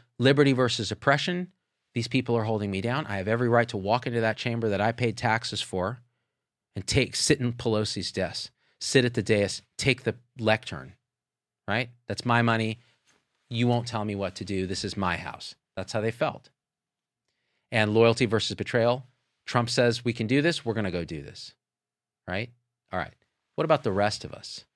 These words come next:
Let's talk about sanctity versus degradation. They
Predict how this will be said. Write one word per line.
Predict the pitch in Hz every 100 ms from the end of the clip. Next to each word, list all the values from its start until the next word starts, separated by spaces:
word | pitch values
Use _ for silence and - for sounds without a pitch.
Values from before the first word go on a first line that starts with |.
| _ _ _ _ _ _ _ _ _ _ _ _ _ _ _ _ _ _ _ _ _ _ -
Let's | 127 -
talk | 139 123
about | 107 92
sanctity | - 117 117 117 - 107
versus | 95 95 - -
degradation. | 92 87 85 82 87 - - _ - _
They | 117 117 123